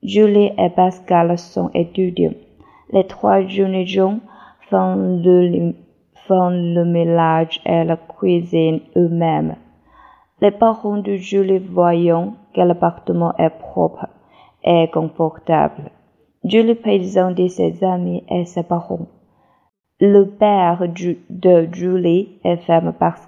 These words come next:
qu'il est déjà sept heures du soir. Il entre dans la cuisine. Il regarde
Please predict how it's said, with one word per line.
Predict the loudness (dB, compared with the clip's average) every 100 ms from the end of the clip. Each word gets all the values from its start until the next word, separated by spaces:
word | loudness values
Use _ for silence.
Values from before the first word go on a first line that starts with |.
| -6
qu'il | -2 0
est | 0 0
déjà | -2 0 -2
sept | -2 -4 -6 -2
heures | -2 -2 -12 _
du | -8 -6
soir. | -6 -2 -2 -2 -6 -16 _ _ _ _ 2
Il | 4
entre | 4 0 -8 -8
dans | -6 -6
la | -8
cuisine. | -10 -8 -6 -4 -4 -4 -4 -10 _ _ _ _ _ _ _ _ _
Il | 0 0
regarde | 0 -2 0 -2 -2